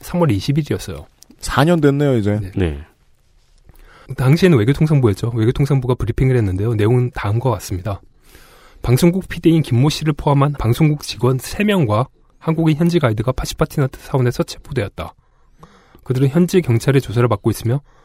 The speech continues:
Speaker 1: 조만간 석방될 것으로 보인다는 것이었습니다.
Speaker 2: 음.
Speaker 1: 실제로 김모 피디를 비롯한 한국인 네 명은 벌금을 물고 석방됐습니다.
Speaker 2: 음.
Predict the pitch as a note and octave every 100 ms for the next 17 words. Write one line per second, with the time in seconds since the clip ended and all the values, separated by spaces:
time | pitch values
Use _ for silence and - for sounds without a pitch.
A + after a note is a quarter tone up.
0 | - - A#2 B2 C3+ - - D3+ C#3+ B2+
1 | A#2 - B2+ G#2+ G#2+ B2+ B2+ A2+ G2 -
2 | G#2+ F#2 G2 _ - F2 C#2 G#2 _ _
3 | - - - F3+ - F3 E3+ E3 D#3+ D3+
4 | - C3 D3 F#3 - E3+ E3+ C#3 A#2+ -
5 | B2 C3 C#3 C3 G2+ G2 G#2 A#2 G2 -
6 | _ _ _ _ - A2 B2 D3+ B2+ G2+
7 | G#2+ A#2 - - C3+ B2+ F2+ - G#2+ F2+
8 | - _ E2+ C#2+